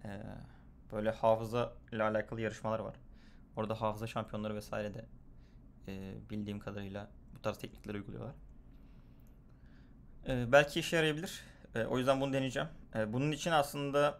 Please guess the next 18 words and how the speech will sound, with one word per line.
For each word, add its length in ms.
e, 280
ne 80
bileyim, 140
elle 320
not 180
çıkarıp 580
bunları 240
yapıştırmak 580
da 40
olabilir. 360
Ama 200
daha 160
böyle 140
okunaklı, 640
işte 280
belirli 360
bir 80
font, 360